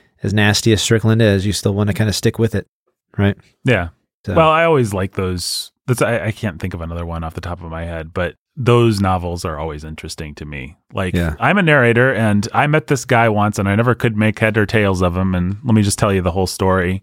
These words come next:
Speaker 2: Like, to, that's a great hook, I think.
Speaker 1: Yeah.
Speaker 2: Like, here's some weirdo, and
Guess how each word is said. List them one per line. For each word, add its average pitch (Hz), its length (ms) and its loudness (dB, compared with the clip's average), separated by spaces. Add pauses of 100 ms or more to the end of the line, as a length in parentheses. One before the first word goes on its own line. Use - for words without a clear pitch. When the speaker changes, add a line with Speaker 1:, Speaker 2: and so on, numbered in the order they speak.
(160)
Speaker 2:
Like, 98 240 -2
to, 104 160 2
that's 104 200 4
a 101 40 2
great 85 220 0
hook, - 300 -6
I 78 100 0
think. 76 320 -4
Speaker 1:
Yeah. 95 160 4 (380)
Speaker 2:
Like, 92 100 -4
here's 101 200 0
some 92 200 0
weirdo, 80 600 2
and 82 360 -2